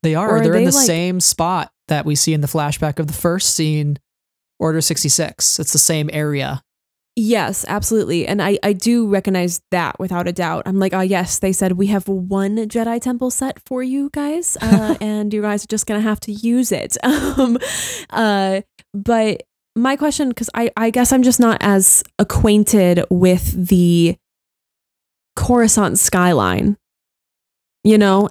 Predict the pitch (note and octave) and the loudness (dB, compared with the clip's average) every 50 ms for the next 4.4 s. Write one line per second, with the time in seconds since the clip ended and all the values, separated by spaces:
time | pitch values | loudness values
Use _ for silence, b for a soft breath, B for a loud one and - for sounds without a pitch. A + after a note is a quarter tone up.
0 | - - F#3+ F#3 F#3 F3+ - G3 G3 F3+ F#3 F#3 F3+ F#3+ F3 F3 E3+ E3 E3 D#3+ | 0 0 2 2 2 2 2 2 2 2 2 2 2 2 0 2 2 0 0 0
1 | E3+ - - - - E2+ - F#3 G3 F#3 - F3+ - G3 - - F#3 G3 A3 A3+ | -2 -4 -6 -6 -6 -4 -2 0 0 0 0 0 -4 -4 -2 -2 0 2 4 4
2 | A3+ G#3+ F#3 G3+ G3+ - - F#3+ G3 G3 G3+ G3 G3 F3+ E3 D#3+ D#3+ D#3 F#3 - | 4 4 2 0 0 0 0 2 2 2 2 2 2 2 0 0 -2 -4 -6 -6
3 | - - - F#3+ F3+ - - - G3+ F#3 F3 F3 F3 F3 - - F3 F3 E3+ F#3 | -8 -6 -4 -4 -4 -4 -2 0 0 0 2 0 0 0 0 0 0 0 -2 -4
4 | - - D#3+ C3 A#2+ B2 G3+ | -4 -2 -2 0 0 -2 -4